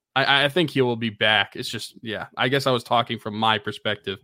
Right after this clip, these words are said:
I wouldn't pay him the three and a half million, but if it's, like, one and a half million, I, I'd be fine with that.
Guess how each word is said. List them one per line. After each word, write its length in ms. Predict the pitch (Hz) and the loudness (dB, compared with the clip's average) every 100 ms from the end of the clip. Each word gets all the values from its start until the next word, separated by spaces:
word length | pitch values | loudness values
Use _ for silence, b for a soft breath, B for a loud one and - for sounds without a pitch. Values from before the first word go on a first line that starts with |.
| b b b - | b b b 4
I 140 | 135 | 6
wouldn't 260 | 139 110 - | 6 4 -2
pay 220 | 117 107 | -2 0
him 100 | 104 | -2
the 80 | 101 | -6
three 240 | 117 110 | -4 -2
and 80 | 104 | -2
a 20 | |
half 180 | 98 - | -4 -4
million, 340 | 110 104 101 | -2 -2 -2
but 100 | 104 | -4
if 120 | 104 | -4
it's, 160 | 110 101 | -4 -4
like, 140 | 107 | -4
one 200 | 110 127 | 0 2
and 100 | 170 | 4
a 60 | 117 | 2
half 260 | 110 104 113 | 0 -2 -4
million, 380 | 101 98 104 - _ _ _ | -4 -2 -4 -8 _ _ _
I, 160 | 123 139 | 2 6
I'd 200 | 139 139 | 4 4
be 180 | 117 101 | 0 -4
fine 260 | - 95 | -6 -6
with 120 | 92 - | -8 -10
that. 200 | 98 | -10